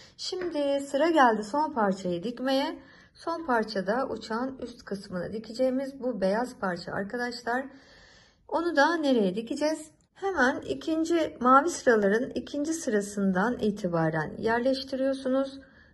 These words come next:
Buraya düz bir çizgiyi takip eder gibi dikiyoruz. Önce dikerek karşılıklı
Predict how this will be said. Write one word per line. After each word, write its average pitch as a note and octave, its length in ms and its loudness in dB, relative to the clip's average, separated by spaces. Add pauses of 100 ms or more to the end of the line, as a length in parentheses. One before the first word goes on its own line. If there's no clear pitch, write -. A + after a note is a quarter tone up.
(220)
Buraya B3 640 4
düz B3 240 -4
bir G#3+ 120 0
çizgiyi G#3 800 -2
takip G3+ 520 -2
eder G#3+ 260 2
gibi G3 320 -4
dikiyoruz. A#3+ 640 -2 (500)
Önce F4 680 2 (200)
dikerek D4 600 2
karşılıklı C4+ 920 2